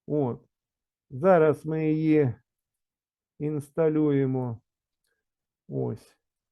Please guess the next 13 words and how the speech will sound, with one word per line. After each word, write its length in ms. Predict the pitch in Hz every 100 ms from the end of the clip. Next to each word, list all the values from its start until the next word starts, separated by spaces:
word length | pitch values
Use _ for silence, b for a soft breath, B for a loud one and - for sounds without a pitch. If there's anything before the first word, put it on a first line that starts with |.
| _ _ _ _ -
Значить, 480 | 196 202 226 190 -
е, 460 | 175 190 190 180 139 _ _ _ _
щодо 520 | - - 247 240 233 233
перерізу, 1080 | 233 233 226 202 175 156 131 151 139 110 _ _ _ _ _ _ _ _
я 240 | 147 202 208
його 280 | 185 190
поки 440 | - 208 185 185 151
що 300 | - 185 147
збережу, 1080 | 131 185 202 185 131 127 165 156 190 233 _ _ _
збережу, 920 | 156 139 202 208 208 160 202 208 202 - _ _ _ _ _
а 160 | 175 175
ми 260 | 190 269
будемо, 800 | 247 254 262 262 254 262 262 247